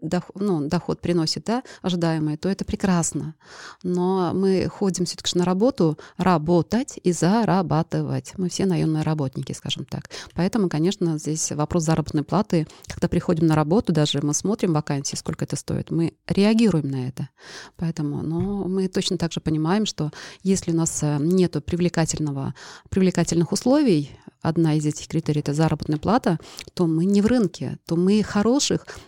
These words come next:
для нас, для Гинзы нужно самые лучшие кадры, да? Эти самые лучшие кадры, они знают себе цену. И, конечно же, они откликаются только на те вакансии,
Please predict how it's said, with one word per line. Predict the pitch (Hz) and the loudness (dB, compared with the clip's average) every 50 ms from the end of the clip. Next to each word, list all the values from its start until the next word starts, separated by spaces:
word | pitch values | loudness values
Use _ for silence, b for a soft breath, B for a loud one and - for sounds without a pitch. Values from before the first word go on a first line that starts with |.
| B - | B -4
для | 180 175 175 180 175 170 165 | -2 2 2 4 4 4 4
нас, | 175 180 190 226 277 - - - - _ | 4 4 4 4 2 0 -4 -8 -10 _
для | - 185 180 175 | -4 0 2 2
Гинзы | 170 156 156 151 147 143 - 143 | 2 2 2 2 2 0 2 2
нужно | 156 170 175 180 - 214 | 2 2 2 2 0 0
самые | 202 - - 247 233 233 214 190 175 170 170 | 0 2 2 4 4 6 4 4 4 4 4
лучшие | 165 165 165 160 151 - - - 151 147 139 139 151 | 4 4 4 4 4 2 0 2 0 0 -2 -4 -4
кадры, | - - 143 143 143 - - - | -2 0 0 0 0 -2 -4 -4
да? | 147 156 180 208 240 B B B B B B B | -2 -2 -2 -2 -2 B B B B B B B
Эти | - 175 - 170 | -4 -2 -2 -2
самые | - - 175 165 175 165 165 | 0 2 2 4 4 4 4
лучшие | 165 196 226 - - 190 | 4 2 2 2 0 0
кадры, | - - 165 180 196 208 | 2 2 2 4 4 4
они | 208 214 233 240 | 4 4 4 4
знают | 233 - 262 262 220 170 - | 4 4 4 4 4 2 0
себе | - 156 - 143 | -2 -4 -4 -4
цену. | - - - 131 131 - - 147 - B B B B B | -4 -4 -4 -2 -2 -2 -4 -6 -8 B B B B B
И, | 190 185 | -4 0
конечно | - 185 175 185 208 - - 226 | 2 2 4 4 2 2 0 0
же, | 196 - 170 | 2 2 2
они | 156 165 170 170 | 2 2 2 2
откликаются | 175 - - 202 - - 262 254 - - - | 0 0 -2 -2 0 0 0 0 0 -2 -6
только | 180 - 196 | -6 -2 2
на | 196 196 190 | 2 2 2
те | - - - 202 | 0 -2 -2 0
вакансии, | 170 160 156 - - 151 151 156 151 151 - - 143 139 139 156 | 0 0 -2 0 0 2 2 2 2 0 -2 -4 -4 -4 -4 -6